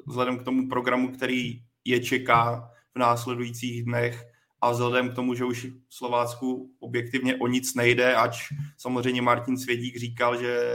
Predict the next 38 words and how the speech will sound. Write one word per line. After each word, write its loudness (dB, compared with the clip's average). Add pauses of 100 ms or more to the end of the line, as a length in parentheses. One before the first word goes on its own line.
(380)
ten -6
zápas -2
nevypustí, -4
a 2
to -4
si -6
nemyslím, 0
že 0
by 4
ho 6
vypustili, 0 (340)
ale 2
pro -6
Slovácko -2 (400)
nemá 4
smysl 0
za 2
té -2
konstelace, 0
v -10
které 0
jsou -4
v -14
tabulce, 0
kdy -8
potřebují -8
nahoru, 0 (280)
tak -8
si -8
myslím, -4
že -4
tam -4
dostanou -2
šance -6
hráči -4
jako -6
Brandner -2 (340)
a -2